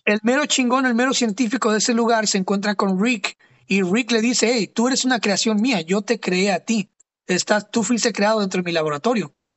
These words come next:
Todo esto yo lo hice. En una tarde que andaba borracho", dijo. "¿Qué? Entonces, ¿me quieres decir que todo lo que yo conozco es falso?".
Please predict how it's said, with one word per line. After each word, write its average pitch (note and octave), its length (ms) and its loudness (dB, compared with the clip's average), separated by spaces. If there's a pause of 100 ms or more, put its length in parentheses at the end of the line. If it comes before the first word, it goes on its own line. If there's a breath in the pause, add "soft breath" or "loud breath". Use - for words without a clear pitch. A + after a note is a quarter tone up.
Todo A3+ 200 0
esto A3+ 160 -2
yo G#3 120 2
lo G#3+ 100 0
hice. G#3 360 -2 (680)
En F3 100 -2
una G#3+ 160 0
tarde G#3 300 0
que F#3+ 80 -2
andaba F#3 260 0
borracho", F3 440 -2
dijo. D3+ 220 -6 (480)
"¿Qué? C4+ 360 0
Entonces, A3+ 380 0
¿me G#3 120 0
quieres A#3 220 0
decir A#3 340 0
que A3 140 0
todo B3 260 0
lo C4+ 60 0
que G#3 160 0
yo A3+ 80 2
conozco B3 640 0 (800 soft breath)
es G#3 180 0
falso?". B3 560 0